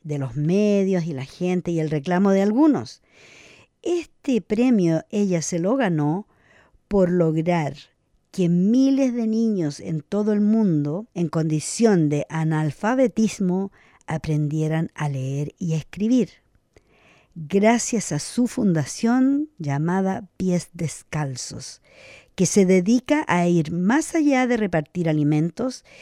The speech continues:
y también formar a personas capaces de salir adelante. Qué trabajo más loable el que hace Shakira. De verdad que, aparte de que baila tan bien y, y que es,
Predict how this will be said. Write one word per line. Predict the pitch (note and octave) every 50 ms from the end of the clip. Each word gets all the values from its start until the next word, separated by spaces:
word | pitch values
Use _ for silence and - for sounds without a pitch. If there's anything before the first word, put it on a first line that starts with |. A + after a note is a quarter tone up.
| - - - _ _
y | - G#3 E3
también | - E3+ D#3+ E3 E3 D#3+ D#3 F#3 F#3+ G3+ G#3+ A3
formar | G#3 - - - F3 F3 F3 F3 E3+ D#3+ D#3+ E3 E3 E3 F3 G#3+ B3+ D4 D4+ D4+ D#4+ - - _ _
a | D#3+ D3+ -
personas | D#3 D3 - - - F3 E3 E3+ F3+ F3 -
capaces | _ - C#3+ - _ D3 D3 C#3+ - - D#3 E3 D#3
de | E3+ D3
salir | - - C#3+ C#3 C#3 C#3 D3 C#3+ - -
adelante. | - D3+ D3 C#3 C#3 C3+ B2+ C3 C3+ - - - - - _ - - - - - - - - - - _ _ _ _ _ _ _ _
Qué | - C#4+ D4
trabajo | D4 - C4+ C4 A#3+ G#3 G#3 G3+ - - - A#3
más | A3+ A3 G#3 G3 F#3 F#3+ F#3+ G3+ G3+ - -
loable | G#3 F#3+ E3+ D#3 D3 C#3+ C#3+ D3+ D3 D3 D#3 E3+ F3 -
el | - E3+ D3+ -
que | - - C3+
hace | C3 - -
Shakira. | C#3 - D#3 C#3 - - D3 D3 C#3 C#3 A#2+
De | - E3 D#3+
verdad | D#3 D#3+ D#3 E3+ F#3+ G3 G3+
que, | - C4 A3+ - - - - _
aparte | D3 C#3+ C#3 - F3 E3+ E3 - F3+ D#3+
de | D3+ D#3 C#3+
que | C#3 - D#3 D3+ D3 - - - - - - - _ _ _
baila | E3+ D#3+ D#3+ E3+ E3+ D#3+ D#3 D#3
tan | - _ _ - G#3+ G#3+ G#3+ F#3+ F3+ E3+
bien | E3 E3+ D#3+ D#3 D3+ D3 D3 C#3+ D3 D3 C#3+ -
y, | - D#3 E3 D#3 D#3 D#3+ D3+ -
y | D#3 D#3
que | - - D3 C#3+ C#3+
es, | C#3+ - -